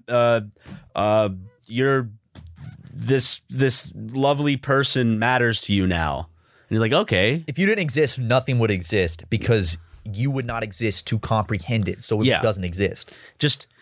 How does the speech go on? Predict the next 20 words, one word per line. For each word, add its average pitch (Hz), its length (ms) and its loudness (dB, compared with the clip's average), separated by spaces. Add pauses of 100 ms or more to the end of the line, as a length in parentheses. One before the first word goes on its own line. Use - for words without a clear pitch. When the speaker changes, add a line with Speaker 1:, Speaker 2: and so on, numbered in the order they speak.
(340)
Speaker 1:
just 147 180 -2
remember 180 340 2
that 95 220 2
Speaker 2:
It's 110 240 -2
Speaker 1:
you 160 40 2
are - 20 2
Speaker 2:
subjective. 170 340 0
Speaker 1:
the 143 80 0
one 131 400 0
that 120 360 2 (440)
gives 117 420 4
credence - 1160 -2 (240)
to 98 760 2
the 101 100 -2
positivity 101 800 2
and 95 100 2
negativity 92 720 2
in 82 80 0
your 80 160 -4
life. 80 460 -4